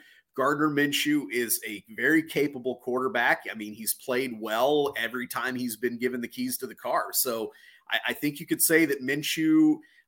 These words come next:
I don't know how much of a fall off there's gonna be there. I, I realize Hurts was playing at an M V P level. I realize Minshew can't run quite as well as Hurts can.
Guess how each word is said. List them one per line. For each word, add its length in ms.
I 60
don't 340
know 200
how 140
much 240
of 60
a 80
fall 300
off 220
there's 220
gonna 240
be 220
there. 200
I, 140
I 40
realize 440
Hurts 260
was 100
playing 260
at 60
an 100
M 140
V 100
P 160
level. 360
I 60
realize 420
Minshew 340
can't 260
run 240
quite 280
as 120
well 180
as 120
Hurts 320
can. 360